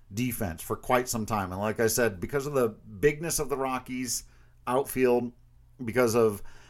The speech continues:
the difficulty of run prevention at Coors Field and any number of other factors, I just think that's always been something, a big missing piece for them, something they've desperately needed and rarely had.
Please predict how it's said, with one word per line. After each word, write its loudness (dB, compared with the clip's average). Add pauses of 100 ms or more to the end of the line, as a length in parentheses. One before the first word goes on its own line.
(260)
the -2
difficulty 4
of 2
run 6
prevention 0
at -8
Coors -2
Field 2
and -8
any -4
number 4
of 2
other 2
factors, -2
I 2
just -6
think -4
that's -4
always 2
been -2
something, -4
a -2
big 0
missing -2
piece -2
for -6
them, -8
something -4
they've -2
desperately 0
needed -2
and -10
rarely 4
had. -6